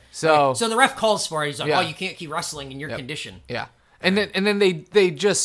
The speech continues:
Speaker 1: so
Speaker 2: Which, which they're
Speaker 1: bl-
Speaker 2: doing that so many, they're doing that, like, way too much.
Speaker 1: They, they, and they so blatantly telegraphed it, the,
Speaker 2: Yep.
Speaker 1: with the commentating.
Speaker 2: Yep.
Speaker 1: So
Speaker 2: I don't
Speaker 1: that
Speaker 2: know. I thought,
Speaker 1: sucked.
Speaker 2: I thought it was silly.
Speaker 1: For, for two people who had a,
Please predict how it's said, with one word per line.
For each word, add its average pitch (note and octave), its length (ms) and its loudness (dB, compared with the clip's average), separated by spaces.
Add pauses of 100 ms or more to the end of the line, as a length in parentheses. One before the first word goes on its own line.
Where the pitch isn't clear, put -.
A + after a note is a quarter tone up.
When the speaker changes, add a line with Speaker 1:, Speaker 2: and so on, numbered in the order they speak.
Speaker 1:
so A3 100 2
Speaker 2:
Which, - 240 0
which A#3 220 0
they're - 160 0
Speaker 1:
bl- - 80 2
Speaker 2:
doing F#3+ 240 4
that - 180 -2
so G#3+ 160 -4
many, G3 240 -10
they're F#3+ 140 -8
doing A3 180 -8
that, D#3+ 140 -8
like, B2+ 120 -10
way G#2+ 140 -16
too - 140 -18
much. E2+ 360 -12
Speaker 1:
They, F3+ 260 2
they, D#3+ 320 -6
and F3 180 -6
they F3+ 100 0
so G#3+ 240 0
blatantly D#3 640 -4
telegraphed C3 640 -4
it, A2 240 -12
the, C#3 60 -6
Speaker 2:
Yep. C#3+ 180 -6
Speaker 1:
with D#3 140 -4
the C#3+ 80 -10
commentating. B2 580 -6
Speaker 2:
Yep. G#2 180 -2 (300)
Speaker 1:
So D3+ 540 2
Speaker 2:
I D#3+ 160 0
don't B2+ 80 -2
Speaker 1:
that F#3+ 240 2
Speaker 2:
know. F#3 60 2
I G3+ 100 4
thought, G3 140 2
Speaker 1:
sucked. - 120 -14
Speaker 2:
I G3+ 80 2
thought G3+ 160 0
it - 140 -10
was B2 100 -12
silly. G#2 220 -10
Speaker 1:
For, G3+ 180 0
for G#3+ 160 4
two C4 220 2
people B3 260 -2
who G#3 200 2
had F3+ 220 4
a, C#3 160 0